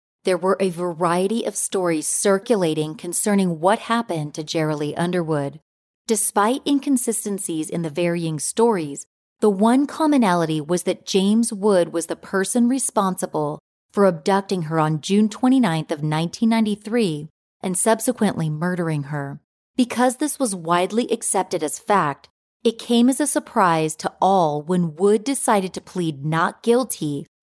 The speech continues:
on August thirty-first of nineteen ninety-three. His plea, however, would not last long. According to Wood,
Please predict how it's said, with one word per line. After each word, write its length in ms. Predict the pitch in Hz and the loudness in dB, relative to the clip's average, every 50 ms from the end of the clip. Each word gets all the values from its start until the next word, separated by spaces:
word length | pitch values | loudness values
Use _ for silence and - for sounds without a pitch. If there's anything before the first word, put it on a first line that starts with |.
| - | 0
on 160 | 196 185 180 - | 2 2 2 4
August 380 | - 185 185 185 226 220 - | 4 4 4 4 2 -2 0
thirty-first 580 | - 247 247 240 262 240 - 208 175 170 - - | 2 2 2 2 0 0 0 2 2 0 0 -4
of 100 | 175 156 | -6 -2
nineteen 420 | 170 160 160 160 160 - - 170 | 0 0 0 0 -2 0 0 0
ninety-three. 840 | 156 151 147 139 139 135 - - 175 202 208 185 147 139 139 147 180 - _ _ _ _ _ _ _ _ | 2 0 0 -2 -6 -8 -8 -2 0 2 2 2 2 0 -4 -8 -12 -14 _ _ _ _ _ _ _ _
His 260 | - - 175 165 - | -2 0 0 0 -2
plea, 460 | - - - 233 262 277 262 233 196 | -8 -4 0 2 2 4 4 2 2
however, 500 | 156 151 165 160 156 147 143 139 147 143 | 0 -2 -2 0 0 0 -2 -4 -6 -6
would 240 | 139 151 156 139 151 | -2 -2 -4 -2 -2
not 360 | 165 170 170 170 170 - - | -2 0 2 2 2 2 0
last 360 | - 147 143 143 143 - - | 0 0 0 0 -2 -6 -8
long. 560 | 160 147 151 160 160 151 147 147 143 147 156 - _ _ _ _ _ _ - | -6 -2 0 2 2 2 0 -4 -6 -8 -12 -14 _ _ _ _ _ _ -6
According 520 | - 208 - - 240 247 254 247 294 320 - | -6 -6 -2 2 2 4 4 4 0 0 0
to 100 | - 294 | 0 0
Wood, 440 | 233 180 180 180 165 151 147 143 | 0 2 2 2 2 2 0 -4